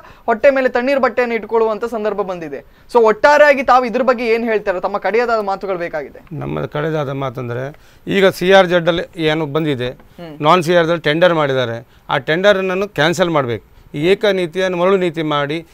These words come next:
Speaker 2: ಎಲ್ಲರಿಗೂ ಮರಳು ತೆಗಿಲಿಕ್ಕೆ, ಅಂದ್ರೆ ಒಂದು ದೋಣಿಯೋ ಎರಡು ದೋಣಿಯಲ್ಲಿ ತೆಗೆದ್ರು ಏನು ಸಾಂಪ್ರದಾಯಿಕ ಮರಳುಗಾರಿಕೆ ಆಗ್ಬೇಕು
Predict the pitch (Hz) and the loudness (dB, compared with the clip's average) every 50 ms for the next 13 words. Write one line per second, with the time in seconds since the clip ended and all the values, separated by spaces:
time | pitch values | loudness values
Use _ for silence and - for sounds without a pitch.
0 | _ _ - 131 147 170 202 240 247 247 233 226 208 160 175 185 202 196 165 180 | _ _ -4 -2 0 4 6 6 6 6 4 2 2 2 2 2 2 2 2 0
1 | 165 151 139 151 160 160 156 156 165 180 180 185 185 185 190 190 190 202 220 214 | 0 0 0 0 0 2 2 2 2 2 2 2 2 2 2 2 2 4 4 4
2 | 196 185 190 190 185 185 185 185 185 175 160 180 170 156 151 156 165 185 196 165 | 4 4 4 2 2 2 2 2 0 0 0 -2 -2 0 0 2 2 2 2 2
3 | - 170 170 175 185 190 185 180 175 160 175 175 170 175 175 165 165 160 156 151 | 0 0 0 0 0 2 4 4 4 2 0 -2 -2 -2 0 0 0 -2 -2 0
4 | 180 202 190 180 165 151 143 139 | 2 2 2 2 2 0 -2 -2